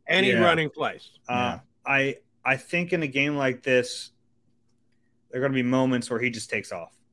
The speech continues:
Speaker 2: I don't know if that's good or bad, uh, but I, I could see there being moments where he takes off and moves the sticks. Uh, ideally, you wanna find a good blend of that, and he's done a really good job of that this year. Like, last year was just nothing's there, head down run.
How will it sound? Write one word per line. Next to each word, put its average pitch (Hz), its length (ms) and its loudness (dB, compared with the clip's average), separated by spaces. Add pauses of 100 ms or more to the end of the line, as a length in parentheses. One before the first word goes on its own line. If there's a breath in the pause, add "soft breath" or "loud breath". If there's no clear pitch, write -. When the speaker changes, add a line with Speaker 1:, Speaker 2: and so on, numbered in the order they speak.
(300)
Speaker 2:
I 135 100 2
don't 165 100 4
know 160 60 2
if 143 60 0
that's 143 180 4
good 156 180 4
or 147 60 6
bad, 123 400 6 (760)
uh, 104 300 -8 (340)
but 120 120 -4
I, 107 180 -2 (280)
I 117 60 -6
could 117 160 -12
see 147 220 -4
there 135 160 0
being 127 220 -2
moments 120 400 -4
where 107 80 -6
he 117 100 -8
takes 117 320 -4
off 107 340 -4 (680)
and 110 80 -10
moves 120 240 -4
the 107 60 -10
sticks. - 640 -8 (460)
Uh, 101 240 -12 (420)
ideally, 139 420 4
you 127 80 4
wanna 123 200 -2
find 120 200 -4
a 113 40 -2
good 110 200 -4 (180)
blend 117 220 -4
of 143 100 -4
that, 151 220 0
and 120 80 -6
he's 123 140 -2
done 147 140 -2
a 135 60 -2
really 135 200 0
good 107 100 -4
job 117 220 -2
of 110 60 -10
that 104 120 -4
this 104 240 -10
year. 107 160 -6
Like, 92 200 -10
last 127 280 0
year 123 100 -2
was 107 140 -6
just - 360 -10 (180)
nothing's 139 380 0
there, 120 200 2
head 120 200 0
down 110 220 0
run. 104 360 -4